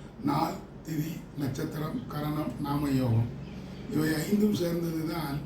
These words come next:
பஞ்ச அங்கங்கள். பஞ்சாங்கம், பஞ்சாங்கம், பஞ்சாங்கம்னு சொல்லிக்கிட்டே வாங்க, பஞ்சாங்கம்னு மருவி வந்துடும்.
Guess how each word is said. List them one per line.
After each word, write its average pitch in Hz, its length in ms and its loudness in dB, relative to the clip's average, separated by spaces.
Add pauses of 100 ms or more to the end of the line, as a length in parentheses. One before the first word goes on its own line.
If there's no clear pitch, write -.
(680)
பஞ்ச 196 440 0
அங்கங்கள். 151 580 2 (680)
பஞ்சாங்கம், 175 580 -2
பஞ்சாங்கம், 165 580 -2
பஞ்சாங்கம்னு 156 500 -2
சொல்லிக்கிட்டே 147 420 0
வாங்க, 143 420 -2
பஞ்சாங்கம்னு 151 680 0
மருவி 147 320 0
வந்துடும். 123 460 4